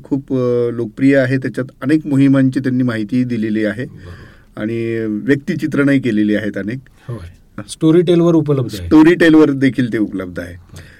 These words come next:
Speaker 1: त्यामुळे, अ, डॉक्टर, आता मोहिमेचा तुम्ही हा उल्लेख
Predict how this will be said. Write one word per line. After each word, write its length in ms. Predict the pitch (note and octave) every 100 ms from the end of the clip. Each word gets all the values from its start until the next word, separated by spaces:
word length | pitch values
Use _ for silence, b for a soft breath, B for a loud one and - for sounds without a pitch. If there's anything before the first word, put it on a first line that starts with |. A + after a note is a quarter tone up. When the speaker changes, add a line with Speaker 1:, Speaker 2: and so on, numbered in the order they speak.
| B _
Speaker 1:
त्यामुळे, 320 | - E3 F#3 F#3
अ, 420 | - B2+ B2+ B2+ B2+ - _ _ -
डॉक्टर, 240 | E3 G3
आता 180 | F#3+ G3 D#3 C#3
मोहिमेचा 460 | C#3 C3 C#3 C#3+ C#3 C3+
तुम्ही 180 | C3+
हा 100 | C3+
उल्लेख 260 | B2+ A#2 A2+